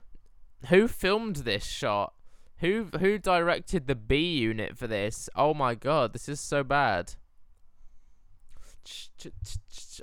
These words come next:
I fuck with this song though. This is pretty cool. The cap and bell, the cap and bell end. Noah Flynn is the bell end in this situation. Old man, old barman. Oh my god, that was so sick!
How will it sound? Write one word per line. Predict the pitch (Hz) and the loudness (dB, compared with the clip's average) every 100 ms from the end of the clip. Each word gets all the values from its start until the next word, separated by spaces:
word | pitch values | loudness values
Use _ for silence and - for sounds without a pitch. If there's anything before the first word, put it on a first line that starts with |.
| - | -4
I | 139 | -4
fuck | 139 143 139 | -4 -10 -10
with | 127 | -8
this | - | -2
song | 117 131 113 | -2 -2 -2
though. | 95 | -2
This | 120 | -2
is | 160 | -6
pretty | - 104 110 | -4 -4 -4
cool. | - 98 120 - - - - - - - - - | -4 -2 -2 -4 -14 -18 -18 -18 -18 -20 -18 -6
The | 143 | -6
cap | - - 147 - | -2 0 2 2
and | 143 120 | 0 0
bell, | 135 139 123 117 | 4 6 4 2
the | 98 | -2
cap | - 139 147 | 2 4 4
and | 147 123 | 0 2
bell | 120 127 | 4 6
end. | 127 117 101 123 - | 4 4 0 -6 -6
Noah | 127 123 | 0 0
Flynn | 113 135 120 | 0 -2 -2
is | 113 | -2
the | 113 | -2
bell | 110 107 | 0 2
end | 98 101 | 0 -2
in | 98 | -6
this | 104 | -6
situation. | - - - 104 104 - 107 104 - - - - - - - - - - - | -8 -10 -4 -2 -2 -4 -6 -6 -14 -20 -20 -20 -20 -18 -18 -18 -20 -8 4
Old | 143 175 165 | 6 6 2
man, | 170 180 170 160 160 - - | 0 4 4 4 2 -2 4
old | 131 156 151 - | 6 6 2 6
barman. | 143 165 180 160 151 151 147 151 165 - - - - - - - - - | 8 8 6 4 4 4 2 0 -6 -10 -16 -18 -20 -20 -20 -16 -14 4
Oh | 160 185 196 208 214 | 12 12 12 12 12
my | 214 233 | 12 10
god, | 269 294 | 10 12
that | 330 | 12
was | 339 262 | 12 8
so | - 320 | 10 10
sick! | 415 - 330 339 330 247 | 8 8 12 12 12 10